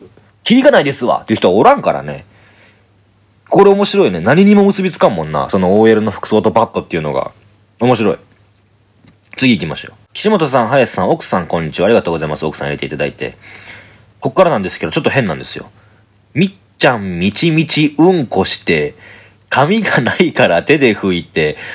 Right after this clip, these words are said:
もったいないから舐めちゃった。」息子がみっちゃんの歌を覚えて帰ってきました。栃木でもまだまだ現役で歌い継がれているようです。こんばんは。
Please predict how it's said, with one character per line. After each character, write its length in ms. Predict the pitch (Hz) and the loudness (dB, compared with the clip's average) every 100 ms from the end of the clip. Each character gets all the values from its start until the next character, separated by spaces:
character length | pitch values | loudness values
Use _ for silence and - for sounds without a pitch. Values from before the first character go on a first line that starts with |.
| - - | -14 -2
も 200 | 120 135 | 0 0
っ 60 | - _ | -2 _
た 200 | 196 202 | 4 4
い 100 | 196 | 2
な 160 | 190 | 2
い 140 | 190 131 | 2 0
か 180 | 110 95 | 0 2
ら 160 | 90 | 2
舐 160 | 87 151 | 2 0
め 140 | 131 | 0
ち 160 | - 80 | -2 -4
ゃ 60 | |
っ 60 | - _ | -4 _
た。」 220 | - 55 - _ _ _ _ _ | -6 -6 -10 _ _ _ _ _
息 240 | 107 113 - | -4 -2 0
子 100 | - | 2
が 260 | 180 190 135 | 4 2 -2
み 160 | - 143 | -6 -6
っ 80 | - | -2
ち 120 | - | 0
ゃ 20 | 110 | 0
ん 80 | |
の 140 | 95 92 | 0 -4
歌 260 | 90 120 | 2 4
を 180 | 131 - - | 4 0 -4
覚 260 | 95 123 | -2 0
え 40 | 104 | 0
て 120 | - | -2
帰 140 | - | -2
っ 80 | 127 | -2
て 160 | - 80 | -2 -8
き 80 | |
ま 100 | 73 | -8
し 80 | - | -6
た。 200 | - - - - - - _ | -8 -10 -14 -20 -20 -20 _
栃 240 | - 131 139 | -8 -4 -2
木 120 | 120 | 0
で 100 | 113 | 0
も 200 | 120 156 | 2 0
ま 200 | 73 113 | 0 0
だ 120 | 110 | 2
ま 140 | 101 104 | 0 2
だ 100 | 123 | 0
現 140 | 87 | 0
役 360 | 101 123 113 127 | -2 0 -2 -2
で 140 | 147 | -2
歌 320 | - - 131 139 | -2 -2 0 0
い 80 | |
継 180 | - - | -2 -2
が 140 | 123 123 | 2 2
れ 100 | 110 | 2
て 380 | 147 160 156 - | -2 -2 -4 -8
い 100 | 80 | -6
る 60 | 85 | -2
よ 120 | 82 | -2
う 40 | 71 | -2
で 80 | |
す。 240 | - - - - | -6 -10 -14 -10
こ 100 | - | -4
ん 60 | 113 | 0
ば 80 | 107 | 2
ん 80 | 95 | 2
は。 220 | 90 | 0